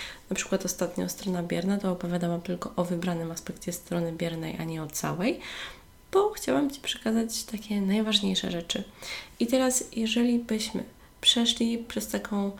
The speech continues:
e, przez takie podsumowanie tych podcastów gramatycznych, to przede wszystkim opowiem Ci jeszcze raz o tym w skrócie, o co chodzi w danym czasie. Najważniejsze, takie po prostu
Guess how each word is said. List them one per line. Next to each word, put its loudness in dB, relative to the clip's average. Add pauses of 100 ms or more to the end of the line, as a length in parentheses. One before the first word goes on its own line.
(480)
e, -2 (180)
przez -4
takie -4
podsumowanie 0
tych 0
podcastów -4
gramatycznych, 0
to -2
przede -2
wszystkim 0 (380)
opowiem 0
Ci -2
jeszcze 2
raz 0
o 2
tym 0
w -8
skrócie, 0 (160)
o -2
co 0
chodzi 0 (140)
w 0 (160)
danym 0
czasie. 0
Najważniejsze, 4
takie -4
po -2
prostu -2